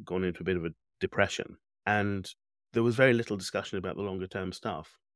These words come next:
So when the time is right, or the appropriate time to ha-, to transfer the gift is in the gift of the trustees.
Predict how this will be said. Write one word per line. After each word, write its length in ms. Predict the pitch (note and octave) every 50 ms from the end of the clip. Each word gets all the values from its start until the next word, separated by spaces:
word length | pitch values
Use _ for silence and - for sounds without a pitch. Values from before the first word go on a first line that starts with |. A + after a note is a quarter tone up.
| _ _
So 260 | - - D#3+ D3 D3 - _ _ _ _
when 380 | - C#3+ C3+ C3 D3+ D#3 D#3+ E3
the 80 | D#3
time 400 | - - - D#3+ C#3+ C#3+ C3+ B2+
is 140 | B2 A2+ A#2
right, 300 | C3 C#3 B2+ A#2+ A2 G2+
or 80 | G2 G2
the 80 | G2+
appropriate 380 | A2 - A#2+ A#2+ A2+ - - -
time 320 | - - B2+ B2+ C3 A#2+ A2
to 120 | - A2
ha-, 100 | G2+ A2+ - _ -
to 140 | - G#2 F#2+
transfer 760 | - - A#2 G#2 - - - - - A2+ A2 G#2+ G#2 G2 - _ _ _ _ _ -
the 80 | A2+ G#2
gift 300 | A2+ G#2+ G2 - - -
is 160 | G#2 A#2+ A2+
in 140 | C3+ B2+ B2
the 60 | A2+
gift 300 | G#2+ A#2 A#2+ - - -
of 80 | G#2 G2
the 60 | G2+
trustees. 640 | F#2+ - G2+ G2+ - - - A2 F#2+ F2+ F2 -